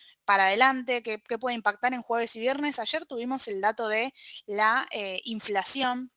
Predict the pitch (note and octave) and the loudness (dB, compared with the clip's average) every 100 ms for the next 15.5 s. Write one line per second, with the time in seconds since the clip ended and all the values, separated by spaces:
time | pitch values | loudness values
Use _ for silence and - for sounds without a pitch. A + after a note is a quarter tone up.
0 | - G#3 G#3+ G3+ G3+ G3 G3 G3 G3+ G3 | -14 -12 -10 -8 -8 -6 -2 -2 -2 -6
1 | F#3+ F#3 A3+ A3 A3 G3 F#3+ G3 G3 G#3 | -8 -4 2 2 2 -4 -6 -6 -4 -6
2 | G#3+ C4 C4 A#3 A#3 A3 A3+ G#3 G#3 G3 | -6 -4 -4 0 0 0 -4 -8 -4 -4
3 | F#3+ G3+ A3 G#3+ G#3 G#3+ G#3+ G#3 A3 C#4 | -2 -2 -2 -4 -4 -6 -6 -4 -2 -2
4 | - - - - A3+ B3+ D#4 - C#4 - | -4 -14 -14 -14 0 2 2 2 -2 0
5 | A#3+ G#3 F#3+ - - - - - - A#4 | 0 0 -2 -10 -12 -20 -20 -20 -8 -2
6 | - F#4+ F#4 F4+ D4 A#3+ A#3+ C4 B3+ - | 4 8 10 8 4 2 2 0 -4 -4
7 | C4 A#3 G#3 G3 C4 B3+ A#3+ B3 A#3 G#3 | -4 -2 -4 -4 -2 0 0 -2 0 2
8 | G#3 G3+ G#3 A3+ - A3 G#3 G#3+ A#3 A3+ | 0 0 -2 -2 -4 -2 0 0 0 -6
9 | - - F#3+ F3+ F3 - G3+ F#3+ F#3 F#3 | -8 -8 -6 -8 -10 -4 -2 -2 -2 -4
10 | - G3 G3 G#3+ A3+ A#3+ A#3 G3+ G#3 G#3+ | -2 0 0 -4 -6 -6 -4 -4 -4 -4
11 | G#3+ G3 G#3 G#3 G3 F3+ F3+ - F#3+ G3+ | -8 -8 -4 -4 -4 -8 -10 -12 -6 -4
12 | G#3 A#3 A#3 A#3+ A#3 G3+ F#3+ G3+ G3+ - | -2 0 0 0 -4 -2 -4 -4 -6 -10
13 | - - - - - F#3 F3 F3+ G#3 A3 | -16 -18 -18 -14 -4 -2 -4 -2 0 0
14 | G#3 G#3 G#3+ - A#3+ A#3+ A3 G3+ A3+ A3 | 0 -2 -2 -2 -2 0 -2 -2 -2 -2
15 | G#3+ G3+ F#3 G3 G3 | -2 -4 0 0 0